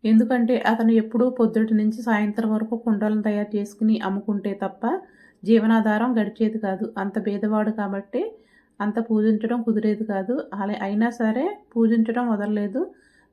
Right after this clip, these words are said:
తన వృత్తిని చేసుకుంటూనే, కుండలను చేసుకుంటూ,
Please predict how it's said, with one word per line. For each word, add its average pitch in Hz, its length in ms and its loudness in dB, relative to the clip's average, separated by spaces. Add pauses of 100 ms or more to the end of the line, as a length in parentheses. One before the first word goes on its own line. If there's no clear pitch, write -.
(120)
తన 226 180 2
వృత్తిని 226 460 0
చేసుకుంటూనే, 226 760 2
కుండలను 226 520 0
చేసుకుంటూ, 220 640 0